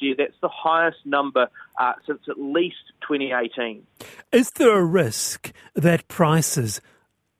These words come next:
Speaker 2: will go higher?
Speaker 1: Well, look, before today, expectations were that this very much was, uh, thought to be the peak. But I don't think we can rule anything out at this point. We know that businesses are still saying that they're having cost increases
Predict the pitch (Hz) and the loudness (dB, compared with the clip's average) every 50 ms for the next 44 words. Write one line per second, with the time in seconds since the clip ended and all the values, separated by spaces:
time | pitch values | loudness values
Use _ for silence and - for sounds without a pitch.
0 | _ _ _ _ _ _ _ _ _ _ _ - - 202 214 180 214 175 147 180 | _ _ _ _ _ _ _ _ _ _ _ 0 2 4 4 4 4 4 4 2
1 | 208 247 233 107 87 - _ _ _ _ _ _ _ _ _ _ _ _ _ _ | 2 0 -2 -4 -8 -10 _ _ _ _ _ _ _ _ _ _ _ _ _ _
2 | _ _ _ _ _ _ _ _ _ _ - 170 202 185 - - 202 196 - - | _ _ _ _ _ _ _ _ _ _ -2 2 2 4 6 6 4 4 2 0
3 | - _ - 185 180 - - - 196 208 220 208 208 196 165 175 185 175 175 180 | -4 _ 0 0 0 2 4 6 6 8 6 6 4 2 2 4 4 4 4 4
4 | 170 156 180 180 - - 185 175 - - 165 165 160 151 - 160 156 139 - 135 | 4 4 2 0 0 0 0 0 0 0 0 0 0 0 -2 -6 -10 -8 -6 -2
5 | 147 151 143 135 143 - 139 151 151 151 - - 131 143 147 147 139 139 135 127 | 0 2 2 2 0 2 2 2 2 0 -2 -6 0 2 4 4 4 2 0 -2
6 | - - - - 135 131 127 127 120 - - 127 127 120 113 - 101 _ _ - | -2 -4 -2 2 2 2 2 2 -2 -4 -2 0 0 0 0 -2 -6 _ _ 0
7 | 165 156 147 - - - 135 - 139 135 127 120 123 - - - 151 135 - - | 2 2 2 0 -6 -8 -2 0 0 0 0 -2 -8 -8 -4 -2 -2 -2 -4 -6
8 | - - - - _ - 147 143 151 156 185 202 190 - 240 196 180 202 190 - | -18 -20 -20 -10 _ 0 0 2 2 2 0 0 -2 -4 -6 -2 0 -2 -2 -2
9 | 175 165 156 156 160 156 143 117 147 147 147 147 - - 151 135 131 135 139 143 | -4 -6 -2 0 0 0 0 -2 -4 -4 -4 -6 -6 -6 -6 -4 0 0 0 0
10 | 143 - 147 - 135 127 - - _ - 143 131 123 - 131 131 127 131 139 147 | 0 -2 -4 -4 -4 -6 -8 -8 _ -4 -4 -4 -2 -2 -2 -2 0 2 2 2
11 | 156 156 156 - - 151 151 135 139 143 127 - - 131 120 120 117 - _ - | 4 2 0 2 2 2 2 2 0 -6 -8 -8 -8 -8 -8 -8 -12 -4 _ 2
12 | 156 147 139 - - 143 139 135 135 127 - - 127 120 120 117 - 143 147 143 | 2 2 2 0 0 0 0 0 0 -2 0 0 2 2 2 2 0 0 0 0
13 | 143 135 127 - - - - _ _ - - 156 139 - - 143 135 - - 147 | 0 -2 -4 -14 -20 -20 -20 _ _ -2 -2 -2 -2 -4 -8 -10 -8 -2 0 0
14 | 139 131 - - 131 123 | 0 0 0 -4 -4 -4